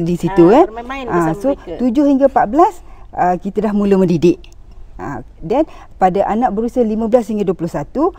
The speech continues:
Speaker 1: hendaklah kita mendidik dengan cara berkawan,
Speaker 2: Hmm.
Speaker 1: Bertukar pendapat dan hormat menghormati.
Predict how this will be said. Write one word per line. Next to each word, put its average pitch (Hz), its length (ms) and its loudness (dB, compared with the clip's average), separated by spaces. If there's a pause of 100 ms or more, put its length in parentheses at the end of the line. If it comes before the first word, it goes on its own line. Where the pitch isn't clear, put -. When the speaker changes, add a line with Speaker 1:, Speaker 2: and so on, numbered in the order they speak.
(160)
Speaker 1:
hendaklah 226 320 2
kita 262 240 -4
mendidik 269 400 0
dengan 254 240 -4
cara 262 240 0
berkawan, 202 640 0 (400)
Speaker 2:
Hmm. 175 320 -16
Speaker 1:
Bertukar 214 480 -2
pendapat 202 480 -2
dan 233 80 -6
hormat 240 240 -2
menghormati. 196 560 -4